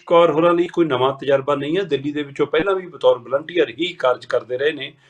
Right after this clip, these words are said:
ਉਸ ਤੋਂ ਬਾਅਦ ਪੰਜਾਬ 'ਚ ਆ ਕੇ ਵੀ ਭਗਵੰਤ ਮਾਨ ਦੀ ਤੇ ਹੋਰਨਾਂ ਕੰਪੇਨ 'ਚ ਵੀ ਹਿੱਸਾ ਲੈਂਦੇ ਰਹੇ ਨੇ। ਆ ਜਿਮਨੀ ਚੋਣਾਂ 'ਚ ਜਲੰਧਰ ਵੀ ਡਟ ਕੇ ਉਹਨਾਂ ਨੇ ਕੰਮ ਕੀਤਾ।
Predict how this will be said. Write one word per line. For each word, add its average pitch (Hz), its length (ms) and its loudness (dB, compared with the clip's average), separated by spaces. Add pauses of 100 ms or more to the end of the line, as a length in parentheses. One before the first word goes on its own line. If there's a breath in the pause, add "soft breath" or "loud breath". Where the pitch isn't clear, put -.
(140 soft breath)
ਉਸ 160 120 6
ਤੋਂ 160 100 4
ਬਾਅਦ 151 160 4
ਪੰਜਾਬ 127 400 2
'ਚ - 80 -4
ਆ 139 100 4
ਕੇ 139 200 -2
ਵੀ 135 140 -8
ਭਗਵੰਤ 139 400 -4
ਮਾਨ 123 260 -6
ਦੀ 123 120 -12
ਤੇ 120 200 -2 (240 loud breath)
ਹੋਰਨਾਂ 143 260 4
ਕੰਪੇਨ 131 380 -2
'ਚ 131 80 -10
ਵੀ 131 60 -8
ਹਿੱਸਾ 131 220 0
ਲੈਂਦੇ 120 260 0
ਰਹੇ 156 100 2
ਨੇ। 156 140 2 (240 soft breath)
ਆ 139 60 8
ਜਿਮਨੀ 135 280 2
ਚੋਣਾਂ 139 280 2
'ਚ 131 60 -8
ਜਲੰਧਰ 156 380 2
ਵੀ 143 300 -6
ਡਟ 123 240 0
ਕੇ 135 100 -10
ਉਹਨਾਂ 135 120 -4
ਨੇ 135 80 -4
ਕੰਮ 117 240 -6
ਕੀਤਾ। 120 480 -4